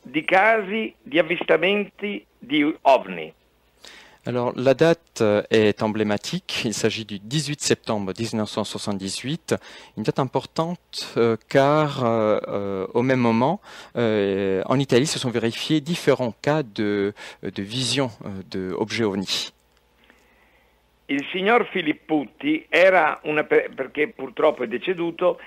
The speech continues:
Speaker 1: era, era una persona molto semplice, un ferroviere.
Speaker 2: Euh, le monsieur Filipputti, Giorgio Filipputti, il était une personne très simple, il, il était cheminot.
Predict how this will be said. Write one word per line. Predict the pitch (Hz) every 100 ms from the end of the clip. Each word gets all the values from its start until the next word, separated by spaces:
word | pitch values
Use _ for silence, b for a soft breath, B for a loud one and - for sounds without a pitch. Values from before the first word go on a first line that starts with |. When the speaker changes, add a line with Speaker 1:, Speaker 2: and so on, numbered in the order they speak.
| B -
Speaker 1:
era, | 160 175 -
era | - 180 160 117 87 -
una | 190 180
persona | - 160 - 208 185
molto | 156 208 240 160 - 101
semplice, | - 90 78 80 - 80 - _
un | 151 147
ferroviere. | 151 151 147 156 92 - - _ _ B B B B B B
Speaker 2:
Euh, | - 107
le | 101 104
monsieur | 110 120 123
Filipputti, | - 131 120 - 156 120
Giorgio | 104 123 113
Filipputti, | - 104 - - 143 - - 104
il |
était | 98 - 101 101 98 -
une | 110
personne | - 104 113
très | - 110
simple, | - 110 - 104
il, | 98 95 92 -
il | 95
était | 104 117
cheminot. | 120 107 87